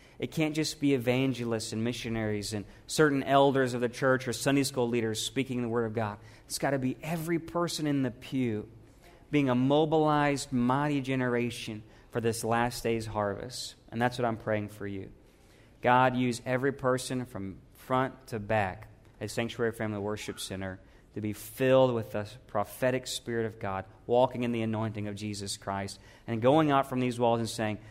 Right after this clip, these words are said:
"God loves you, God has a word for you."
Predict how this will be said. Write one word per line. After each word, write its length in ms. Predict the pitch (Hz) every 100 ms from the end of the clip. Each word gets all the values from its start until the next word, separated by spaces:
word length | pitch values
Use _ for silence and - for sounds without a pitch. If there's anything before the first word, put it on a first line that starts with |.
| - - -
"God 400 | 131 139 139 127
loves 520 | 123 127 131 131 123
you, 200 | 131 131
God 240 | 131 131
has 240 | 127 120 113
a 60 |
word 360 | 110 117 127 123
for 160 | 131
you." 240 | 127 127